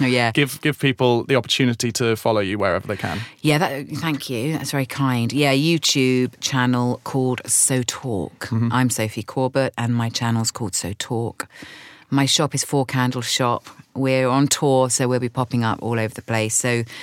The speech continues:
Speaker 1: we do have an Instagram.
Speaker 2: Okay.
Speaker 1: Four Candle Shop and a website. Um, so do come and join us and support us. We've got some really nice gear. Um, but So Talk, yeah, if you've got any, if anyone's struggling with anything, message me on So Talk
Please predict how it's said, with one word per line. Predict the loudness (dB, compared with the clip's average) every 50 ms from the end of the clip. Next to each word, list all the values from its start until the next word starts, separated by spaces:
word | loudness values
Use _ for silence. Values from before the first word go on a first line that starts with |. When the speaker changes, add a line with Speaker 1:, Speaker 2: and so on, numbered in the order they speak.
| -14 -16 -8 -2
Speaker 1:
we | 0 0 2
do | 4 4 4
have | 4 2 2 4
an | 4
Instagram. | 4 4 2 0 -2 -2 0 2 2 4 2 2 0 -4 -10 -8 _ 0
Speaker 2:
Okay. | 0 2 2 0 -2 -2 -8 -10 _ -10 -8 -6
Speaker 1:
Four | -4 -2 -2 -2
Candle | 0 0 0 0 0 0
Shop | 0 0 2 2 2 0 0 -4 -10 _ _ -4
and | -2 0 0 0 -2
a | -2 -4
website. | -4 -4 -4 -4 -6 -6 -4 -4 -4 -4 -4 -4 -6 -8 -8 -12 -20 -20 -20 -20 -20 -20 _ _
Um, | -2 0 2 2 2 2 0
so | 0 -2 0
do | 2 2 2 2
come | 2 2 2 2
and | 2 2
join | 2 2 2 2 2
us | 2 2 0 0
and | 0 0
support | -2 -2 -4 -2 0 0 0
us. | 0 -2
We've | -4 -4
got | -4 -4 -2
some | 0 0
really | 0 0 0 0
nice | 0 0 0 -2 -2
gear. | -2 0 2 2 2 0 0 -4 -8 -14 -16 -16 -16 -18 -18 -20 -20 -20 _ -2
Um, | 0 2 4 6 6 6 6 4 4 2 2 0
but | 0 0 0 2
So | 4 2 2
Talk, | 4 4 4 4 4 4 4 4
yeah, | 4 4 4 4
if | 2 0
you've | 0
got | 2 2 2 2
any, | 2 2 2 0 2 2
if | 0 2 2
anyone's | 2 2 4 4 4 4 4
struggling | 4 4 2 2 2 2 2 2
with | 4 4
anything, | 4 2 2 2 2 4 4 4
message | 2 2 2 0 0 0 2 4
me | 4 4 4
on | 4 4 2
So | 2 2 2 0
Talk | 0 0 0 0 2 2 0 -2 -6 -10